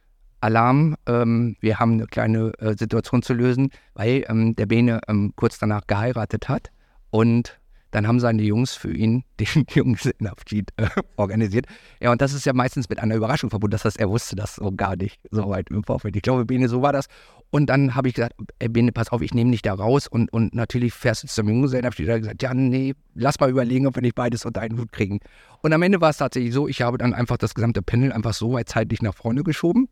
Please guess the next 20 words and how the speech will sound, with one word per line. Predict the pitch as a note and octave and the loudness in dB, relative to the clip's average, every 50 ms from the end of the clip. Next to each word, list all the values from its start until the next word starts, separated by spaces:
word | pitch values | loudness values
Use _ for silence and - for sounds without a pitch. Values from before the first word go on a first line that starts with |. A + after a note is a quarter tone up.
| - | 0
dass, | - C3 A#2+ - - - | 0 0 0 0 -4 -10
äh, | - A2+ A2 G2+ | -6 -4 -4 -4
Bene, | G2+ G#2+ A#2 A#2 A#2+ A#2 - _ | -2 -2 0 0 0 -2 -2 _
äh, | - A#2+ G2+ G2 B2+ | -2 -2 -2 -2 -2
Bene | G2+ A2+ A2+ A2+ G#2+ G2 | 0 0 2 2 0 -2
teilnehmen | - - C3+ B2+ C#3 D#3+ E3+ F3+ F3 | -2 -2 0 0 2 2 0 0 -2
konnte | - - F3 G3+ G#3 C4+ F#4 - _ _ _ _ _ _ _ _ _ | 0 0 0 0 2 0 -2 -4 _ _ _ _ _ _ _ _ _
und | - C3 C3 B2 | -2 -2 0 0
dann | B2+ C3+ | 0 0
aber | C#3 B2 B2+ A#2 - | 0 2 0 -2 0
trotzdem | - C#3 A#2+ - - A2+ A2+ A2+ | 0 -2 -2 0 0 0 0 0
zeitig | - - A#2+ A2+ G#2 A#2 G2+ - | 0 0 -2 0 0 -2 -4 -4
zu | - - | -6 -6
seinem | A2 G2+ G2 G2+ | -4 -4 -4 -2
Junggesellenabschied. | G2 G2+ G#2 G2+ G2+ G2 F2+ - - - - A#2 - - - | -2 -2 -2 -2 -2 -4 -4 -4 -6 -6 -8 -10 -8 -2 0
Und | A2+ A2+ G#2+ | 0 0 0
ich | - - - | -2 -4 -2
glaube, | - A2+ A#2 B2 A#2+ | 0 0 2 0 0
Bene, | A#2+ A#2+ A#2 A#2 A#2 A#2 | 0 0 0 2 0 0
Junggesellenabschied | G#2+ A2 A2+ A#2 A2+ A2 A2 G#2+ G#2+ A2 - - A2+ G#2 - - | 0 0 2 2 2 0 0 -2 -2 -4 -4 -4 -4 -4 -4 -10